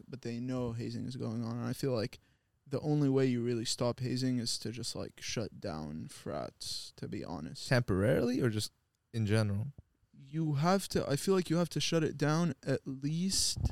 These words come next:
Speaker 1: until the members graduate,
Speaker 2: Mm-hmm.
Speaker 1: and then you can re-, start it over fresh where you don't still have that culture, you know? 'Cause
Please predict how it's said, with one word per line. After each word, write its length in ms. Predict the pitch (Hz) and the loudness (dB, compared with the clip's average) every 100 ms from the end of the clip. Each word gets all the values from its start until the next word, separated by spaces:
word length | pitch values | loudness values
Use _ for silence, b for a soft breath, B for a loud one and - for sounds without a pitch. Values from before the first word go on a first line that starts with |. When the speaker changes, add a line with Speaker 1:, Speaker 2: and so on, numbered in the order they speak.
| - - - - _ - _ _ - | -2 -10 -16 -20 _ -20 _ _ -2
Speaker 1:
until 920 | 127 127 - - 147 151 143 131 123 - - - - - | 0 -2 -2 2 4 6 6 2 -2 -8 -20 -20 -20 -6
the 120 | 127 | -2
members 880 | 123 131 147 147 175 202 190 143 - - _ _ | 2 4 4 4 4 4 2 0 -4 -10 _ _
graduate, 800 | 131 131 123 127 156 165 185 196 - - 127 | -4 0 2 2 2 4 2 0 -4 -8 0
Speaker 2:
Mm-hmm. 200 | 120 123 - _ 135 | 2 2 -2 _ -2
Speaker 1:
and 160 | 131 | 2
then 160 | 139 151 | 2 2
you 160 | 143 | 0
can 280 | - 139 131 | 0 -2 0
re-, 60 | 131 | -2
start 440 | - - - 139 131 | -2 -2 2 2 2
it 120 | 127 - | 0 0
over 380 | 139 127 120 | 0 0 -4
fresh 800 | 120 - 127 127 147 - - - - - | -6 -6 -2 0 -2 -4 -8 -10 -16 -20
where 420 | - 123 123 120 120 | -8 -2 2 2 2
you 220 | 123 127 | 0 2
don't 200 | 135 - | 2 0
still 260 | - 139 | -2 -2
have 260 | 127 127 127 | -2 -2 -4
that 240 | 123 - | -8 -10
culture, 560 | - 127 - - - - | -8 -6 -6 -8 -8 -8
you 60 | - | -8
know? 180 | 139 139 _ _ _ | -8 -10 _ _ _
'Cause 340 | - 143 135 | -2 -2 -2